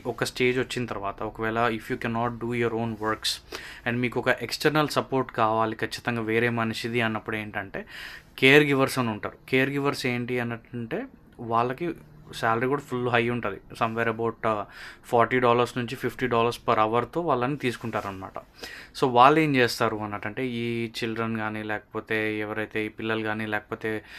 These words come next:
పెద్దవాళ్ళు కానీ, సొంతంగా వాళ్ళని వాళ్ళు సపోర్ట్ చేసుకోలేని వాళ్ళు ఉంటారు కదా, వాళ్ళు వీళ్ళని హైర్ చేసుకుంటారనమాట, కేర్ గివర్స్ని.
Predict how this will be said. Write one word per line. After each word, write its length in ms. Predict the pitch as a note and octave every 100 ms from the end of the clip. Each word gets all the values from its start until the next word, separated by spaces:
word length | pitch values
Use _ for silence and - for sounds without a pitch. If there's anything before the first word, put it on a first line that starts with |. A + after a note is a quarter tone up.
| - -
పెద్దవాళ్ళు 400 | A#2 A#2 A#2 A2+
కానీ, 340 | A2+ G#2+ A2+ - - - - _
సొంతంగా 600 | - - A#2+ B2 B2+ B2+
వాళ్ళని 320 | A#2+ A#2 A2+ A#2
వాళ్ళు 180 | A2+
సపోర్ట్ 500 | A2 A2+ - B2+ -
చేసుకోలేని 440 | B2+ A#2 B2 A#2 A2+
వాళ్ళు 220 | G#2+ G#2
ఉంటారు 260 | G2+ G2+ G2+
కదా, 260 | G2+ A3+ F#3+
వాళ్ళు 760 | A2+ A#2 A#2 B2+ F3 E4+ E4+ - -
వీళ్ళని 320 | C3+ C3 C3
హైర్ 260 | A#2+ A#2 A2+
చేసుకుంటారనమాట, 800 | G#2 - G#2+ G#2 G2 G2+ F#2+ A2+
కేర్ 280 | - A#2
గివర్స్ని. 460 | G#2+ G2 G2 -